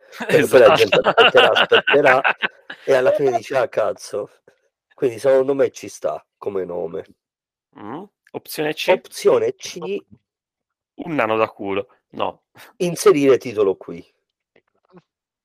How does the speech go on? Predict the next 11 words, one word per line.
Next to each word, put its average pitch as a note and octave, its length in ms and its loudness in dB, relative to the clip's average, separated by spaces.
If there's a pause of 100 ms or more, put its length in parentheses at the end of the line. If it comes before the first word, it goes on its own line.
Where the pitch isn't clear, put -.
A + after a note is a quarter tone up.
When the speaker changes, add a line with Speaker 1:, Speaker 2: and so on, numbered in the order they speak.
(1000)
Speaker 1:
Io G#3 160 2
andrei C3 300 4
per A#2+ 160 -2
l'opzione A#2 480 -6
B. F2+ 260 -14 (2000)
Speaker 2:
Storie C#3+ 420 4
di A2+ 80 -6
un G#2+ 100 -8
sabato G2 400 -2
sera. E2 380 -10 (140)
Speaker 1:
Esatto. G2 680 -8